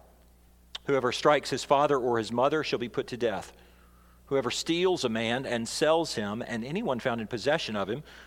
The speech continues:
shall be put to death. Whoever curses his father or his mother shall be put to death. When men quarrel and one strikes the other with a stone or with his fist,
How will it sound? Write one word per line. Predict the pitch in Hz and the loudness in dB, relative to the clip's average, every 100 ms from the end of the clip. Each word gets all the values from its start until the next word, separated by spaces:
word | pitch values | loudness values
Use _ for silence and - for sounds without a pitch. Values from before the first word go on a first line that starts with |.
| - | -6
shall | - 107 | -2 -2
be | 104 | -2
put | 110 | -6
to | 113 | -2
death. | 151 180 - - - - - - - - - - 160 | 0 0 0 -10 -20 -20 -20 -20 -20 -20 -20 -6 4
Whoever | 170 160 | 4 6
curses | - 233 - 139 156 | 6 6 6 0 0
his | - | 4
father | 185 180 151 | 8 8 6
or | 127 139 | 4 2
his | 139 | 4
mother | 175 175 120 | 6 6 4
shall | - 147 | 0 -2
be | 135 | 0
put | 143 | -2
to | - | 0
death. | 147 156 123 - - - - - - - - - - - - | 4 4 4 -2 -20 -20 -20 -20 -20 -20 -20 -20 -20 -12 0
When | 147 147 | 2 4
men | 170 160 147 - | 4 4 -2 0
quarrel | 170 170 202 208 | 6 8 8 6
and | 147 | 4
one | 156 156 | 4 2
strikes | - 170 170 160 - | 2 6 6 6 0
the | 143 | 4
other | 147 196 | 6 6
with | 156 143 | 2 0
a | |
stone | - - 151 165 202 | 0 2 4 4 2
or | 135 | 2
with | 139 | 2
his | 127 - | 0 0
fist, | 147 170 247 - - | 2 4 2 -4 -10